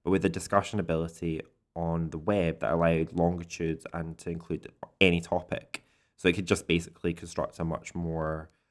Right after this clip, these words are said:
comprehensive conversation, I guess. But a few years had to pass before it was improved to win the title, uh, of the best human-like computer program. Then,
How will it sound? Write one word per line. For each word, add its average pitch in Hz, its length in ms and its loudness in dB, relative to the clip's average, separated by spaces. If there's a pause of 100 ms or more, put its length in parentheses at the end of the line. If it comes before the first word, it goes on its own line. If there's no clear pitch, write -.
(200)
comprehensive 85 640 2
conversation, 85 580 -6
I 82 60 -4
guess. - 380 -10 (760)
But 107 540 10 (240)
a 104 60 -6
few 110 260 2
years 87 480 4
had - 240 -4
to 87 60 -12
pass 85 400 -2
before - 300 -6
it - 40 -6
was - 120 -8
improved 85 400 -6
to 87 100 -20
win 82 320 -2
the 85 80 -10
title, - 720 -10 (720)
uh, 85 440 -4 (100)
of 82 380 0 (180)
the 85 140 -6
best 85 460 0 (100)
human-like 85 580 -4
computer - 380 -14
program. 85 640 -10 (1200)
Then, 95 400 2